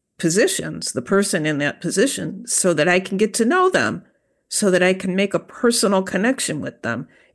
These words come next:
as we go through the sales process. So that's one example of using competitive intelligence in a business that's akin to the same competitive intelligence that I'm gonna use when I'm talking to a world leader.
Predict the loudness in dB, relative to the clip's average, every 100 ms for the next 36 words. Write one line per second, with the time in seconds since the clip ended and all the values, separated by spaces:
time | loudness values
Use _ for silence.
0 | 0 2 2 2 2 2 2 0 -2 -2
1 | -2 -2 -4 -8 -12 -8 -10 -10 -12 -12
2 | _ _ _ _ _ -6 0 4 2 2
3 | 0 2 2 2 0 0 0 0 0 0
4 | 0 -6 -14 -2 2 2 2 0 0 -4
5 | -10 -12 -2 2 4 2 0 -2 2 2
6 | 2 2 -2 -2 -2 0 2 2 2 2
7 | 0 -2 -4 -8 -10 _ -2 0 2 -2
8 | -8 _ -2 -2 0 2 2 2 0 0
9 | 0 0 -4 _ _ -12 -4 0 2 2
10 | -4 _ _ -8 -6 0 2 4 2 0
11 | 0 2 2 0 -4 -2 -4 -4 -4 -2
12 | 0 0 0 -4 -14 _ _ -6 -2 0
13 | -2 -2 -6 -6 -6 -4 -4 -2 -6 -6
14 | -12 -14 -14 -16